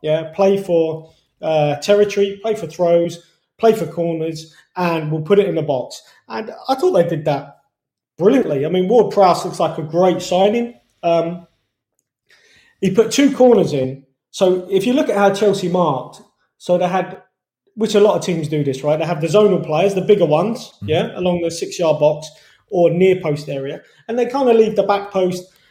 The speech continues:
Speaker 1: not free, but it's less important, and you might have smaller players picking up bigger players. Well, you saw from the very first corner, if you saw the first corner, Ward-Prowse, brilliant ball, deep delivery, back post. They, they nearly get, they nearly score off the first corner.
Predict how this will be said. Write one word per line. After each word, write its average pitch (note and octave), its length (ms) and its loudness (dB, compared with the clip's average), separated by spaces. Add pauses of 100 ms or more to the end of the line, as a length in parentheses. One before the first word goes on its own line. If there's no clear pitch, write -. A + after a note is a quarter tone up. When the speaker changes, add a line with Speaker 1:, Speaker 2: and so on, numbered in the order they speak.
(120)
Speaker 1:
not A3+ 440 2
free, G3+ 420 4
but E3 320 0
it's - 560 -8
less F#3+ 240 2
important, E3+ 560 -2
and F3 100 -2
you E3+ 80 0
might E3+ 180 0
have E3 140 -2
smaller F#3 460 -2
players D#3 400 0
picking F3+ 260 -8
up D3+ 220 -6
bigger D#3 160 -4
players. C3+ 320 -8
Well, G3 320 0
you G3+ 80 -2
saw C#4 200 -4
from G#3 180 -6
the G3+ 80 -2
very A#3 260 -2
first G#3 300 -2
corner, G3 240 0
if D3 60 -6
you D#3+ 60 -8
saw G#3+ 120 -4
the E3+ 80 -4
first F3 260 0
corner, E3+ 200 0
Ward-Prowse, F3 600 2 (1000)
brilliant A3+ 460 4
ball, E3 400 -2
deep A#3+ 240 2
delivery, F3 440 0
back F#3+ 280 0
post. D#3+ 380 -4 (240)
They, D#3 340 -4
they E3 140 0
nearly F3+ 400 2
get, - 380 -6
they D3+ 100 -6
nearly F3+ 200 -2
score D#3 300 -6
off C3 120 -10
the - 80 -14
first D3 280 -10
corner. A#3 260 -14